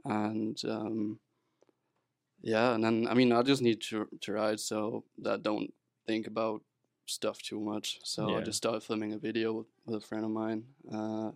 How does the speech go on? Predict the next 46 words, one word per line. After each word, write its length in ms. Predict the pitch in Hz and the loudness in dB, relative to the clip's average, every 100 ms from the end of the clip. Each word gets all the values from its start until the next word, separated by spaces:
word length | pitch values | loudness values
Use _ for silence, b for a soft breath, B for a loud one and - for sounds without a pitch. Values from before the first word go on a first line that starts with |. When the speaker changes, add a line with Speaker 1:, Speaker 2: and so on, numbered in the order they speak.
| _ | _
Speaker 1:
and 220 | 120 107 | -4 0
rode 160 | 110 110 | 0 2
all 200 | 113 113 | 2 2
the 100 | 113 | 0
spots 400 | - - 117 - | -2 -2 0 -2
that 240 | - 113 117 | -2 -2 0
were 420 | 117 117 120 117 _ _ - | 0 2 0 -4 _ _ 0
usually 300 | 117 113 113 | 2 4 2
not 220 | 113 107 | 0 2
rideable. 560 | 117 117 117 120 123 - | 2 2 2 2 2 -2
Speaker 2:
Oh, 320 | 104 113 110 | -2 -2 -2
it's, 200 | 90 - - - | -4 -8 -18 -20
yeah. 100 | - - - - - | -18 -16 -16 -16 -8
Speaker 1:
So 440 | - 110 107 110 - | -2 0 0 -2 -4
we 60 | |
filmed, 200 | - 113 | -2 -2
like, 140 | 107 110 | -2 -4
a 40 | |
video 300 | 107 107 107 | -4 -2 -2
in, 60 | 110 | -4
like, 160 | 117 - | -8 -12
three 180 | - 107 | -8 -6
or 60 | 107 | -6
four 260 | - 110 | -4 -4
weeks. 440 | 113 113 110 - - _ _ _ _ _ _ | -2 -4 -6 -10 -12 _ _ _ _ _ _
And 100 | 113 | -6
then, 400 | 110 110 110 110 - _ _ - | -4 -4 -6 -8 -14 _ _ 0
yeah, 120 | 120 | 4
I 80 | 123 | 6
guess 160 | 139 | 6
I 100 | 156 | 6
just 240 | 143 139 - _ _ | 4 -2 -8 _ _
tried 400 | - 127 120 123 - - | -2 4 4 4 0 -4
to 120 | 131 | 2
ride 200 | 117 123 | 4 4
as 100 | 120 | 2
much 200 | 117 117 | 0 -2
as 60 | - | -8
possible 480 | - 113 - 113 110 | -4 -2 -2 -4 -4
to 140 | - | -6
keep 220 | 104 107 | -6 -6
me 80 | 117 | -4
sane 420 | 107 110 113 113 | -6 -2 -2 0
and, 260 | 107 107 110 b b b b 127 | -2 -4 -6 b b b b -4
uh, 340 | 107 107 110 | -2 -2 -2
not, 300 | 117 107 - | -2 -2 -2